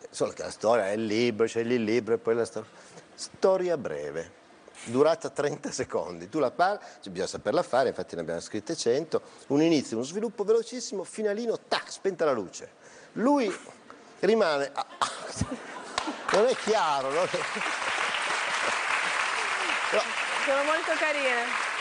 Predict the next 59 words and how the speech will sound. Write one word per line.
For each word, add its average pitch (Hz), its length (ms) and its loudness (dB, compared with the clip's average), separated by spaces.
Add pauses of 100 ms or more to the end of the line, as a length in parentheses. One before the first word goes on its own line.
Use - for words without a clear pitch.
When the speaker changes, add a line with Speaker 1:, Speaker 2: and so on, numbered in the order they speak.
(140)
Speaker 2:
E 254 100 4
molto 330 360 2
Speaker 1:
Sì. 330 320 2
Speaker 2:
utili, 262 140 2
secondo 262 500 2
me. 254 180 0
Speaker 1:
No, 202 120 0
no, 139 100 0
ma 127 160 0
è 131 60 0
da, 139 160 2
da 151 120 2
provare, 151 520 0
da 101 100 -2
Speaker 2:
Senti, 330 220 0
Speaker 1:
provare. 294 80 0
Speaker 2:
non 285 100 2
abbiamo 339 280 0 (100)
parlato 320 500 0
di 277 100 -2
Tre 269 140 0
volte 285 300 0
all'alba, 330 360 2
ma 269 140 -2
io 285 260 -2
so 302 160 0
che 240 200 -6
tu 285 120 -4
odi 208 300 0
parlare 190 380 0
dei 190 180 -6
tuoi 202 240 -4
libri 196 460 -4
appena 196 320 -2
usciti, 202 280 -6
Speaker 1:
Sì, 196 180 4
Speaker 2:
quindi 254 200 0
Speaker 1:
sì. 214 60 0
Speaker 2:
penso 240 180 2
di 247 80 2
averti 254 260 0
fatto 247 240 0
Speaker 1:
Mm. 247 40 -4
Speaker 2:
un 247 60 -8
piacere, 226 600 0
no? 269 360 2
Tanto, 247 340 -2
insomma, 202 320 -4
i 196 100 -4
tuoi 208 200 0
fan 220 600 2
mi 202 120 -4
hanno 226 120 0
molto 277 280 2
sgridato 220 600 -2
su 202 240 -12
Twitter, 208 480 -2
perché 202 260 -6
io 247 240 2